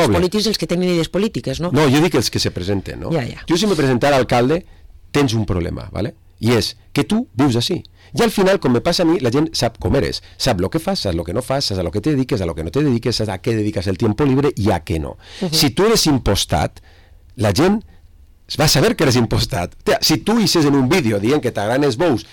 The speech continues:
Speaker 1: i després no te veuen mau en, mai en els bous, diuen, "A este tio, el tio que li agraden els bous de veritat, que pensa que tu també t'agraden els bous, si no te veuen els bous, dius, 'Este no, no li agraden els bous.'"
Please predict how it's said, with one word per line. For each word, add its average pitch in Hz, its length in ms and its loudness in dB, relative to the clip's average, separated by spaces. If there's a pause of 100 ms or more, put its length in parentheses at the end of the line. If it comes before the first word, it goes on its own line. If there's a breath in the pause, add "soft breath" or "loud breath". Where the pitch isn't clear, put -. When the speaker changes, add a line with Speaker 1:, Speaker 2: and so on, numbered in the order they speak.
Speaker 1:
i 120 80 0
després 160 240 0
no 120 160 2
te 139 80 2
veuen 139 240 4
mau 143 240 4
en, 147 80 2
mai 139 240 4
en 139 80 4
els 127 160 2
bous, 180 300 2 (160 loud breath)
diuen, 117 180 4
"A 117 80 2
este 113 160 0
tio, 120 240 2
el 160 120 2
tio 165 180 2
que 196 80 0
li 165 80 4
agraden 135 240 2
els 120 100 2
bous 127 220 2
de 120 40 2
veritat, 113 380 2 (340 loud breath)
que 127 140 0
pensa 156 400 0
que 110 120 -4
tu 139 220 -4
també 113 220 0
t'agraden 123 300 2
els 123 100 0
bous, 196 220 0
si 117 100 -2
no 190 140 0
te 233 100 0
veuen 247 280 2
els 240 120 -2
bous, 240 220 2
dius, 117 160 2
'Este 120 240 -2
no, 170 100 2
no 107 420 0
li 110 60 4
agraden 92 220 2
els 73 100 -4
bous.'" 76 240 -4